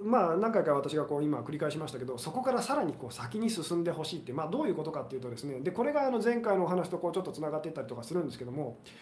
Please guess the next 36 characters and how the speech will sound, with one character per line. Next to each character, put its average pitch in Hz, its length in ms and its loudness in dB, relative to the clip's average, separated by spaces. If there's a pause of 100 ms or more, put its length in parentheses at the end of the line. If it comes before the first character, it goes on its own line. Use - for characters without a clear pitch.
(360)
あ 156 140 2
の、 151 600 -2 (680)
な 170 100 0
ん 165 40 0
で 147 60 -2
し 117 60 -6
ょ 127 60 -6
う、 143 220 -4
例 294 60 6
え - 20 2
ば 175 100 2
男 175 240 4
性 240 220 4
が 220 100 4
じ 214 80 4
ゃ 175 60 6
あ 139 40 0
女 135 120 -2
性 160 180 -2
に 156 100 -4
こ 147 180 -2
う 139 40 -4
言 160 100 -2
う 160 40 -6
言 160 100 -2
葉 160 140 0
だ 139 80 0
っ 117 80 -8
た - 100 -10
ら 113 80 -8
で - 80 -12
す - 80 -12
ね、 131 200 -6
ま 165 120 0
あ、 - 20 -8
こ-、 196 100 0